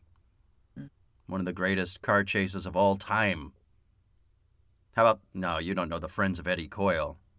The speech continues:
Speaker 2: But people that know The Friends of Eddie Coyle fucking know The Friends of Eddie Coyle. Murphy's War, The Deep, Breaking Away,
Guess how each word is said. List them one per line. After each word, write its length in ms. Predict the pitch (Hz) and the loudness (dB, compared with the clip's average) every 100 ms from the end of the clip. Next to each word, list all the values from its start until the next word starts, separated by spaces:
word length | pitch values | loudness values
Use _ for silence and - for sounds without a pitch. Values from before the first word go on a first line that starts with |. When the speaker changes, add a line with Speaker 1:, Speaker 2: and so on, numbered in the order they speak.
| _ _ | _ _
Speaker 2:
But 160 | - 92 | -8 -6
people 280 | 123 131 95 | -4 -2 -2
that 160 | 90 107 | -2 4
know 180 | 110 | 4
The 100 | 90 | 4
Friends 320 | 82 110 107 95 | 0 0 0 0
of 120 | 95 | -2
Eddie 220 | 98 82 | -2 -2
Coyle 520 | - 120 104 80 78 - - _ _ | 0 4 4 4 -4 -10 -20 _ _
fucking 680 | - - 143 131 123 101 98 | -4 6 8 8 2 2 4
know 280 | 131 120 82 | 6 6 4
The 160 | 87 | -4
Friends 400 | - 113 117 101 | 0 2 4 2
of 120 | 92 107 | 0 2
Eddie 260 | 104 90 | 2 2
Coyle. 540 | 85 120 139 90 - _ _ _ _ _ _ _ _ _ _ _ _ _ _ _ _ _ _ _ - | -2 6 8 8 2 _ _ _ _ _ _ _ _ _ _ _ _ _ _ _ _ _ _ _ 6
Murphy's 440 | 165 170 160 123 | 8 8 4 2
War, 320 | 135 143 143 | 4 6 6
The 100 | 104 | 4
Deep, 380 | 90 139 143 - _ - | 0 2 2 -2 _ 0
Breaking 320 | 139 139 135 | 2 2 2
Away, 560 | 120 113 113 113 110 | 6 8 8 6 0